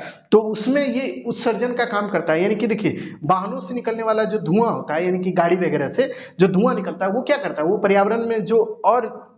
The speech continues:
गैस है उसे रिएक्ट करता है और वो एक तरह से विषैले गैस का निर्माण करता है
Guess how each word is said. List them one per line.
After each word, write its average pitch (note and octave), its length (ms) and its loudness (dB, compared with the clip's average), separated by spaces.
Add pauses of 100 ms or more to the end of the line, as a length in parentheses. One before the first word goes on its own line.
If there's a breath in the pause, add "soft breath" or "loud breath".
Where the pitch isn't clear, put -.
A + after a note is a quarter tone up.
(120)
गैस G3+ 220 2
है - 500 -6
उसे A3+ 240 4
रिएक्ट B3 340 -2
करता D3+ 320 -2
है - 80 4
और A3 200 2
वो C4+ 180 2
एक A#3+ 240 4
तरह A3+ 200 4
से A#3 160 0
विषैले C#4 420 2
गैस G3+ 260 -2
का F#3 100 2
निर्माण C#3+ 340 2
करता C3 300 -2
है - 200 -4